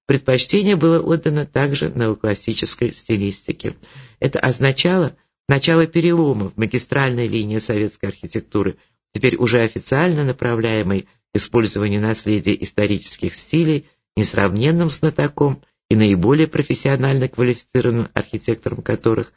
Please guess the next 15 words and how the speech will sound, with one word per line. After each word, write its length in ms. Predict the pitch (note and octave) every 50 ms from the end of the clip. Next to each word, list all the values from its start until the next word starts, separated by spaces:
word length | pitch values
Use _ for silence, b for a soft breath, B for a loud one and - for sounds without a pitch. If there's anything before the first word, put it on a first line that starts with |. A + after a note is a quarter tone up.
| _ _ _ _ _ -
был, 140 | G2+ F#2+ F2
безусловно, 800 | - - F#2+ E2+ E2 E2+ - - A#2 C3 D3+ D3+ D3+ D3 C#3+ b b b b _ _ -
Иван 320 | F2+ F2 G#2 B2+ B2+ - -
Владиславович 720 | - G2+ F#2+ - - - - F#2 F2+ F#2+ - G#2 G2 -
Желтовский. 720 | - G2+ F#2 - - - - - - - - - - - _ _ _ _ _ _ _ _ _ _ _ _ _ _ _ _ _ _ _ _ _ - B B B B B B B B -
Период 400 | C#3 C#3 E3+ F#3 E3 - _ -
тысяча 360 | E3+ E3 - B2 - - A2
девятьсот 440 | - B2 A#2 A#2 - - C#3 - -
тридцать 320 | - B2+ - - - -
второго, 440 | _ - A2+ A2 A2 B2+ C#3 A#2+ A2
тысяча 440 | - - A#2 A2 - - - F2+ F2
девятьсот 400 | - G#2 G2+ - - A#2 - -
тридцать 340 | - A2+ - - - -
четвертого 520 | - - _ - G#2+ F#2+ - - - D#2+ D#2+
годов 360 | - F#2 G2+ A#2 E3 F#3+